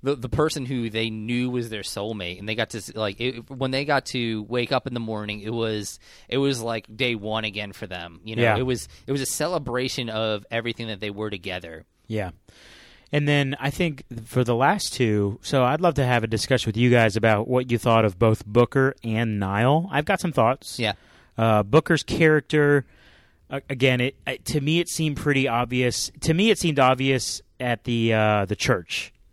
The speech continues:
Speaker 2: Like,
Speaker 1: Oh,
Speaker 2: I
Speaker 1: yeah.
Speaker 2: didn't, I didn't necessarily know earlier on that maybe Booker set them up, but at the church, it was like, okay, these people have never been exposed.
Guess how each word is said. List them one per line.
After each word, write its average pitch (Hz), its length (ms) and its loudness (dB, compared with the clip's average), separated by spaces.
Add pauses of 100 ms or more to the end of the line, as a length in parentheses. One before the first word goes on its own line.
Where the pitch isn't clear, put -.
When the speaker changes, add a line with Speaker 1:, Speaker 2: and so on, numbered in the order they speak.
(380)
Speaker 2:
Like, 135 100 0
Speaker 1:
Oh, 156 40 8
Speaker 2:
I 147 40 8
Speaker 1:
yeah. 139 120 8
Speaker 2:
didn't, 104 140 2
I 170 40 6
didn't 196 160 4
necessarily 170 460 2
know 147 180 4
earlier 127 380 2
on 123 240 2
that 120 100 -2
maybe 113 240 2
Booker 113 460 0 (320)
set - 220 0
them 113 200 0
up, 113 280 2 (560)
but 120 280 4 (100)
at 123 100 -4
the 117 100 -2
church, 165 340 6
it 131 60 0
was 113 100 -2
like, - 260 -2 (240)
okay, 143 240 0
these 180 200 2
people 170 200 4
have 120 100 4
never 123 220 2
been 135 140 2
exposed. 101 680 2